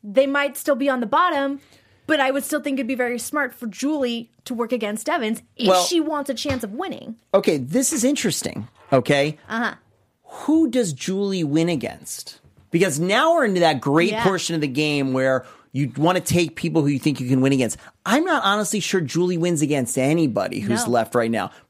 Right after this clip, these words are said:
Speaker 2: Potentially some people on Extinction Island, but
Speaker 1: She could win against Reem.
Speaker 2: I don't know.
Speaker 1: You
Speaker 2: This
Speaker 1: don't
Speaker 2: is great.
Speaker 1: know.
Speaker 2: No, no, this is great. Okay, I, I even put this down on my notes, and I, I put it down, uh, further down.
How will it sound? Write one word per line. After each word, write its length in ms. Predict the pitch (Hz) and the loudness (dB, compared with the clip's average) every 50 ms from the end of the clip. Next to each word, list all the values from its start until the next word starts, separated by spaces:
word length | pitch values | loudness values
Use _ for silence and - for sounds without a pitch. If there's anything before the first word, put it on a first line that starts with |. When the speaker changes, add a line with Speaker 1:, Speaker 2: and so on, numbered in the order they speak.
| _ _ - | _ _ 0
Speaker 2:
Potentially 800 | 156 - - - 170 185 180 - 190 175 156 151 143 139 127 - - _ _ _ | 0 0 2 0 -2 -2 0 -2 0 0 2 2 2 0 -2 -4 -10 _ _ _
some 160 | - - 170 139 | -2 -2 0 0
people 240 | 151 151 139 151 147 | 0 0 0 2 2
on 380 | 143 139 139 135 127 127 131 - - | 4 4 4 4 2 2 0 -2 -2
Extinction 400 | 131 - - 151 139 - 127 123 | -2 0 0 0 0 2 2 2
Island, 480 | 123 135 147 131 - - - 135 - - _ _ _ _ _ _ _ - | 2 2 2 0 -4 -6 -8 -8 -8 -12 _ _ _ _ _ _ _ -10
but 520 | 120 104 143 131 131 123 123 120 117 - | 0 4 4 4 4 4 2 0 -2 -4
Speaker 1:
She 120 | - 302 | -6 -6
could 100 | 233 294 262 | -6 -4 -4
win 120 | 302 294 | -4 -4
against 320 | 285 254 262 247 233 233 - | -2 -4 -4 -4 -6 -8 -10
Reem. 300 | 208 196 185 170 185 170 - _ - - - - - - _ _ | -12 -12 -10 -12 -14 -16 -18 _ -20 -20 -20 -20 -20 -20 _ _
Speaker 2:
I 160 | - 202 294 330 | 2 2 4 2
don't 260 | 330 349 330 269 240 | 0 0 -2 -2 0
know. 300 | 214 226 202 143 107 - - | 0 0 0 -2 -4 -8 -6
Speaker 1:
You 180 | - 254 302 339 | -2 0 0 2
Speaker 2:
This 120 | - 311 | 4 4
Speaker 1:
don't 180 | - 381 427 440 | 4 4 2 0
Speaker 2:
is 80 | - - | -2 0
great. 140 | 440 - - | 0 0 0
Speaker 1:
know. 320 | 415 392 370 320 277 262 202 | 0 0 -2 -2 -4 -4 -2
Speaker 2:
No, 100 | 233 285 | -2 -2
no, 160 | 302 277 220 | -2 -2 -2
this 260 | 165 170 294 - - | -4 -4 -4 -2 -2
is 160 | 349 302 214 | -4 -4 -4
great. 320 | - - 233 233 175 - - | -2 -2 0 0 -2 -2 -4
Okay, 220 | 175 156 202 208 | -2 0 2 2
I, 200 | 202 190 196 202 202 - | 2 2 0 -2 -2 0
I 100 | 175 196 | -2 0
even 300 | - 269 262 302 349 339 | 0 0 0 0 0 0
put 180 | - - 254 196 | 0 0 0 0
this 140 | 220 202 - | 0 0 0
down 180 | 226 214 202 | 2 0 2
on 60 | 190 175 | 2 0
my 100 | 165 165 | 0 2
notes, 260 | 165 175 170 160 - | 2 2 2 2 2
and 100 | 196 160 | 2 2
I, 120 | 156 156 - | 2 2 0
I 40 | |
put 180 | 156 - 214 262 | 0 0 0 0
it 80 | 330 - | 0 0
down, 320 | 254 220 196 185 175 160 - | 0 0 0 0 -4 -4 -2
uh, 200 | 165 156 147 139 | 0 0 0 0
further 420 | - - - - 180 175 165 160 | -2 -2 0 2 2 2 2 0
down. 360 | 147 151 143 127 113 107 - | 2 2 0 0 0 -2 -6